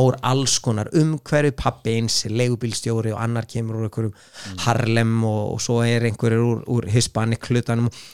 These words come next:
Speaker 1: og það verður einmitt, einmitt, einmitt enn og aftur, það
Speaker 2: Já.
Speaker 1: fangar eitthvað moment að reyna að gera það seinna algjört klúður, sko.
Speaker 2: Já, já, einmitt.
Speaker 1: Já. Og svo koma hérna myndir.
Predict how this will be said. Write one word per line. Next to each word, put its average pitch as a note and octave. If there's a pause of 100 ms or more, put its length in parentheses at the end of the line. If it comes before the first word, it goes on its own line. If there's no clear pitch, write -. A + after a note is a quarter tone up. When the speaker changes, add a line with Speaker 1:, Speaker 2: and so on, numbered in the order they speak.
(120)
Speaker 1:
og -
það C3+
verður F#3
einmitt, F#3+
einmitt, G3
einmitt F3
enn G3
og D#3+
aftur, A2+
það G2+
Speaker 2:
Já. E2
Speaker 1:
fangar F#3+
eitthvað E3
moment C#3 (180)
að A#2+
reyna G3+
að -
gera F3
það D3+
seinna D#3 (600)
algjört C3
klúður, F#2
sko. -
Speaker 2:
Já, D#2+ (460)
já, F#2+
einmitt. E2+
Speaker 1:
Já. F#2 (480)
Og A#2
svo G#3+
koma A3+
hérna F3+
myndir. B2